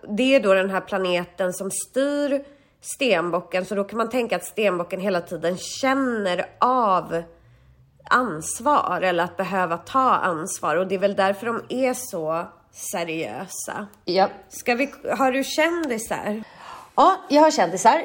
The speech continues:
Speaker 2: Zooey Deschanel, som faktiskt har Capricorn eller stenbock, sol och måne också.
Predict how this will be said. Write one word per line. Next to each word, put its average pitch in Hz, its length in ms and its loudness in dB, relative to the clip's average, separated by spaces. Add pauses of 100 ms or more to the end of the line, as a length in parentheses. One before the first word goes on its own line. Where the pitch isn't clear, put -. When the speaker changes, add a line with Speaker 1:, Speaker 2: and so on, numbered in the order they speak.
(160)
Speaker 2:
Zooey 240 260 4
Deschanel, 247 600 2 (100)
som 185 360 4
faktiskt 208 460 -2
har 180 540 4 (340)
Capricorn 196 760 4
eller 190 240 2
stenbock, 180 480 2
sol 285 640 4
och - 440 0
måne 226 540 4
också. - 480 -2